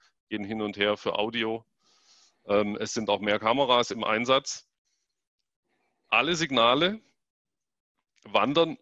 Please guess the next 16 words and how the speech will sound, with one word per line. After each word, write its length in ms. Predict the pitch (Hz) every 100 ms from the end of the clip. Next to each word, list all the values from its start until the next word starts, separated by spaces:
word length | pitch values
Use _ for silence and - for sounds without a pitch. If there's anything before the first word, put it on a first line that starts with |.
| _
über 340 | 135 131 -
eine 440 | 113 120 143 165 175
Glasfaser 800 | 120 110 123 - 131 135 165 - _ _ _ _ _ _ _ _ _ -
ins 220 | 123 -
Studio, 540 | - 123 127 143 196 - _ _ _ _ _ _ _ _ _ _ _ _ _
werden 300 | 120 123 127
dort 280 | 127 139 -
gedemultiplext 1200 | 123 123 131 156 170 175 147 156 175 - - - _ _ _ _ _ _
und 440 | 127 139 143 -
auf 180 | - 123
die 100 | 131
Monitore, 560 | 120 131 139 135 127 123
Bildmischer 760 | 127 123 131 123 - 123 117 _ _ _ _
und 220 | 117 123
so 160 | - 110
weiter 560 | 98 110 - 117 113